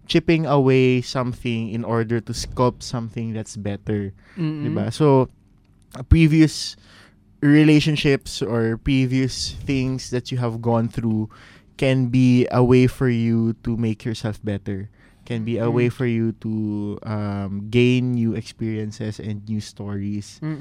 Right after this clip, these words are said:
Speaker 2: mm-mm.
Speaker 1: And basically make you a better person. And that's how I see yung, yung,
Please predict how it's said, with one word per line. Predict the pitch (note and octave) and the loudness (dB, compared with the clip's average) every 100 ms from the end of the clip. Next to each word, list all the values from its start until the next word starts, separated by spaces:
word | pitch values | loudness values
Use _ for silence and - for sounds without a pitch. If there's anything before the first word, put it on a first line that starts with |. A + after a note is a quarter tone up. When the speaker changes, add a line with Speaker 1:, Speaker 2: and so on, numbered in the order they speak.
| D3 C#3+ | -10 -12
Speaker 2:
mm-mm. | C#3 C3 | -12 -10
Speaker 1:
And | A2 G#2+ G#2 G#2+ _ _ _ _ _ _ _ - | -8 -6 -8 -12 _ _ _ _ _ _ _ -14
basically | B2 C3 B2+ C3 C3 B2 | 0 0 0 -4 -2 2
make | A#2 A2+ | 0 0
you | B2 | -2
a | A2+ | -4
better | G#2 G2+ G#2 | -4 -6 -8
person. | G2+ G2 G2 G#2+ G2 F#2+ | -8 -10 -10 -10 -12 -12
And | A2+ A#2+ | -8 -2
that's | B2+ B2+ - | -2 -2 -6
how | B2 | -8
I | A2 A2 | -6 -10
see | - A2+ G#2 G#2 | -10 -10 -10 -8
yung, | G#2 G2+ G2+ A2 - _ _ _ _ | -8 -10 -12 -14 -20 _ _ _ _
yung, | A2+ A2 G2+ G2+ G2+ | -10 -8 -8 -8 -10